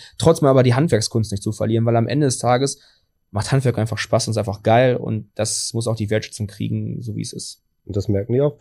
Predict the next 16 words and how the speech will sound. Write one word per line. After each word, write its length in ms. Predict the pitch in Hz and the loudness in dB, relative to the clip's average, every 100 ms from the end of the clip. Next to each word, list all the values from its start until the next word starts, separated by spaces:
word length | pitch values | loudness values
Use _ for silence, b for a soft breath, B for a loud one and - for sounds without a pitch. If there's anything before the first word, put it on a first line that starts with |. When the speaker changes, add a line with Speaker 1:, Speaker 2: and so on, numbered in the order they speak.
| _ | _
Speaker 2:
Letztes 440 | 107 147 - 170 139 | 2 2 0 -8 0
Wort, 280 | 156 233 - | 2 2 -2
Speaker 1:
Ja. 200 | 113 113 - | -2 -2 -4
Speaker 2:
letzte 320 | 131 175 190 | -4 -4 -10
Frage, 420 | - 143 175 202 | -4 -2 0 -2
die 260 | 151 143 143 | -4 -4 -4
du 180 | 143 139 | -4 -2
grad 240 | 135 151 | 0 0
so 60 | 156 | 0
ein 60 | |
bisschen 200 | 175 170 | -2 -2
ausgewichen 520 | 147 180 170 170 175 | -2 -2 -2 -2 -2
bist 240 | 170 170 - | -2 -4 -2
zum 140 | 165 | 2
Speaker 1:
Ja. 100 | 156 - - | 2 -2 -4
Speaker 2:
Thema 400 | 156 160 156 | 0 4 4